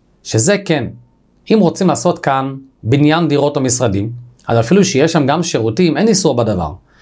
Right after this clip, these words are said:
כיוון שלא נעשה עיקר המקום לדבר מגונה, בפרט בשירותים שלנו, שייתכן שאין לזה דין של ביס הכיסא.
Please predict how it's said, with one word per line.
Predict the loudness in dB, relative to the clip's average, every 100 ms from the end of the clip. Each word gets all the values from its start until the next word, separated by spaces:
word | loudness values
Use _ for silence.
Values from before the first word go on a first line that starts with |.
| _ _
כיוון | -2 0
שלא | 0 0
נעשה | 0 0
עיקר | 2 2 0 -2 0
המקום | 0 0 0 -2 -2 -8 _ -2
לדבר | 0 2 0
מגונה, | -2 0 0 2
בפרט | 0 0 0
בשירותים | 0 0 -2 0 0
שלנו, | 0 -2 -2 -4
שייתכן | -4 -4 -4 -6 -6 -8
שאין | -6 -4
לזה | -2 -2
דין | -2 -2
של | -4
ביס | -2 -2
הכיסא. | -4 -6 -10